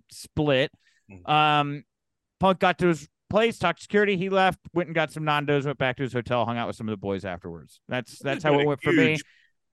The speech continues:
Speaker 2: huge endorsement of Nando's. Like, the
Speaker 1: I,
Speaker 2: free
Speaker 1: I,
Speaker 2: publicity Nando's has gotten this week is insane.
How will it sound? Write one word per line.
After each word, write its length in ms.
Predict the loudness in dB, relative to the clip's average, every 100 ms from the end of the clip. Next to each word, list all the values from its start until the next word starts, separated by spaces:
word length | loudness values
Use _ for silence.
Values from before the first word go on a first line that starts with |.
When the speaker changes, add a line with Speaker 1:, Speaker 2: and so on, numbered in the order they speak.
| _ -8
Speaker 2:
huge 340 | -2 -2 0
endorsement 500 | -2 2 0 0 -6
of 100 | -6
Nando's. 720 | -2 -2 -2 -4 -6 -12 -14
Like, 140 | -12 -2
the 120 | 2
Speaker 1:
I, 160 | 4 2 -6 _
Speaker 2:
free 180 | -6 -2
Speaker 1:
I, 60 | 0
Speaker 2:
publicity 460 | 0 -2 -2 -4 0
Nando's 420 | 2 2 0 -2
has 120 | -4
gotten 300 | 0 0 0
this 180 | -8 -12
week 240 | -12 -12
is 200 | -14 -16
insane. 420 | -18 -8 -4 -4